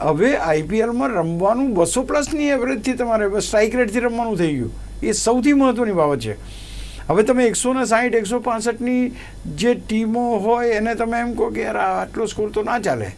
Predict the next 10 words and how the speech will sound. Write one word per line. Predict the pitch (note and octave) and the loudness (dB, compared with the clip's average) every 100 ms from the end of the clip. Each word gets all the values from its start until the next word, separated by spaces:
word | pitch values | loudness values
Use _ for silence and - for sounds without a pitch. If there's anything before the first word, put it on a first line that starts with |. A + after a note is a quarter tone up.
| - - - - - - - - | -14 -18 -16 -16 -14 -14 -12 -2
તો | - | 0
ક્યાંક | - A3+ C4 A#3 | 2 2 2 0
જબરજસ્ત | C#3+ C3 D#3+ G#3 A#3 B3 F3 | -2 0 4 4 4 0 0
મેચ | F3 E3+ | 0 0
જોવા | D3 D3+ | 0 -2
મળી. | D3+ D3+ G3 - B2+ | -2 -2 -4 -6 -2
રેકોર્ડ્સ | C3 C3 F#3 A3+ G3 E3+ | 0 4 6 6 2 0
ઘણા | F3+ F#3 | 0 2
બધા | F3+ F3+ | 0 -2
થયા, | C#3+ D#3 | -2 -2